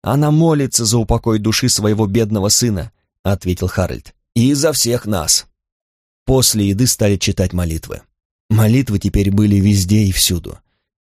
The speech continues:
И я попытался было от них сбежать, но Пирлик меня остановил. «Король хочет с тобой поговорить», сказал он. Некоторое время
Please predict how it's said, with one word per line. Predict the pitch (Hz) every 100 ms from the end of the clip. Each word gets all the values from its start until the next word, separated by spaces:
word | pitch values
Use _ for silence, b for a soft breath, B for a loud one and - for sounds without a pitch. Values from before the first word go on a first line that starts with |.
| _
И | 107
я | 101 120
попытался | 113 98 - 110 110 98
было | 104 101
от | 92
них | 104 98
сбежать, | 92 95 127 123
но | 95 92
Пирлик | 123 131 131 120 -
меня | 123 110 104
остановил. | - 104 - 104 101 82 60 - _ _ _ _ _ _ _ _ -
«Король | 117 120 131 135
хочет | 107 135 135 - 123
с | -
тобой | 101 120 127
поговорить», | - 117 117 113 113 123 - - _
сказал | - 90 92 98 -
он. | 71 - _ _ _ _ _ _ _ -
Некоторое | 113 123 123 113 104 104
время | 117 135 78